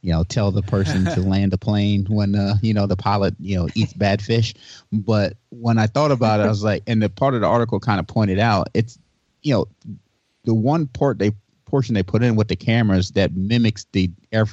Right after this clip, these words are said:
Speaker 1: traffic controllers using binoculars. I was like, "Oh, wait a minute, these guys can't <laughs> see the planes and where they're going from the towers." Of course they need systems and other things to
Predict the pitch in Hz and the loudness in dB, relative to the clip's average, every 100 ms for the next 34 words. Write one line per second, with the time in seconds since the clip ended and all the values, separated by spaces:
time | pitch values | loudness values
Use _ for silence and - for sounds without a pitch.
0 | - - 107 107 - 95 98 98 87 - | -4 0 0 0 -2 0 0 2 0 2
1 | 113 98 92 90 90 107 123 131 113 107 | 0 0 -2 0 0 0 0 2 2 2
2 | 92 - 90 90 80 82 85 92 156 - | 0 0 2 2 2 0 0 0 -2 -2
3 | - - 85 - - - - 127 110 107 | -6 -6 -4 -4 -6 -8 -2 0 2 0
4 | 123 127 131 120 - 127 131 123 - 101 | 0 2 2 0 -2 0 2 2 0 0
5 | 127 135 127 131 - - - 139 123 120 | 0 2 2 0 -6 -12 -2 0 2 -2
6 | - 117 135 151 143 143 - 165 175 123 | 0 0 0 0 -2 -2 -2 -2 0 0
7 | 104 92 92 - 95 98 95 95 98 90 | 0 -2 -4 -4 -4 -2 -2 0 0 2
8 | 95 98 92 85 - 90 85 | 0 2 2 0 0 0 2